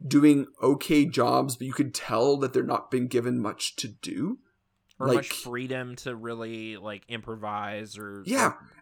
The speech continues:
Speaker 1: but you could tell, like,
Speaker 2: like
Speaker 1: these guys like each other. Like, the, the gym scene, I was like, "Oh, there's so much potential here," 'cause, like, or even the, like, steam room, like, they both pop out of that. There's just so many times where you could tell these guys like being around each other.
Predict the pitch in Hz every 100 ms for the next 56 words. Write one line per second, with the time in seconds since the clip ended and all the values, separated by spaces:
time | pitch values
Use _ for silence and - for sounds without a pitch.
0 | - 302 403 427 - 311 381 175 240 403
1 | - 143 143 - 262 - 131 170 170 -
2 | 175 185 156 180 143 165 240 - 247 233
3 | 170 170 160 151 151 180 175 156 - 220
4 | 226 - 185 - 175 196 165 147 - 131
5 | - - - _ _ _ - 143 131 -
6 | - 156 165 165 156 175 190 208 185 175
7 | 160 147 - - 135 135 147 156 156 151
8 | 143 117 139 127 135 - - 139 147 135
9 | 135 147 151 202 240 226 202 175 170 147
10 | 147 147 - 131 127 147 - 165 135 120
11 | 104 127 - 127 127 90 90 117 131 165
12 | 196 294